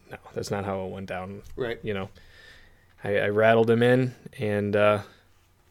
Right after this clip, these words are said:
Speaker 1: and that's how it, how it happened.
Speaker 2: Good
Speaker 1: Jay
Speaker 2: deal.
Speaker 1: makes the best chili. Jay does make the best chili.
Speaker 2: <laughs> Thank
Speaker 1: I,
Speaker 2: you.
Speaker 1: you, you gave me a Tupperware container, uh,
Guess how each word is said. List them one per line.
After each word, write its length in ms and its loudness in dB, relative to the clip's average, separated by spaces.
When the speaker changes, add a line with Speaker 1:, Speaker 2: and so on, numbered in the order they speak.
Speaker 1:
and 100 -6
that's 180 -4
how 200 0
it, 120 -4
how 140 -4
it 60 -2
happened. 320 0
Speaker 2:
Good 200 -4
Speaker 1:
Jay 200 8
Speaker 2:
deal. 80 6
Speaker 1:
makes 260 6
the 80 0
best 260 4
chili. 200 4
Jay 280 2
does 320 2
make 220 -8
the 80 -8
best 300 -6
chili. 320 -6
Speaker 2:
<laughs> 40 -2
Thank 500 0
Speaker 1:
I, 160 0
Speaker 2:
you. 200 0
Speaker 1:
you, 160 6
you 360 4
gave 220 6
me 100 4
a 60 6
Tupperware 440 2
container, 580 -2
uh, 20 -6